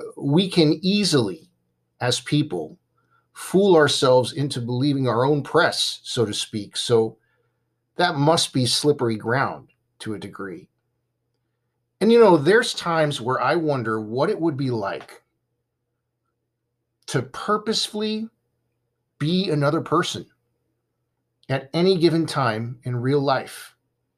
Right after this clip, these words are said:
One could very easily engage their imagination and conjure up a persona for any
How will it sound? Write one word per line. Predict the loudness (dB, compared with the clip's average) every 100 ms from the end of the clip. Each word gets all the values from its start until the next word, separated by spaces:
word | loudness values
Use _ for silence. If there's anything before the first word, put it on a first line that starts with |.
| _ _ _ _ _ _ _ _ _ _ _
One | -8 -2 2 2 2
could | -2 -2
very | 0 0 0
easily | -4 -4 -2 -2 -2 -2
engage | -4 -2 0 0 -2
their | 0 2
imagination | 4 2 0 -2 -2 -4 -4
and | -4 -4
conjure | 0 0 2 2
up | 0 0
a |
persona | -2 -4 -2 0 2 0
for | 0 -2 -4 -4
any | -2 2 0 -2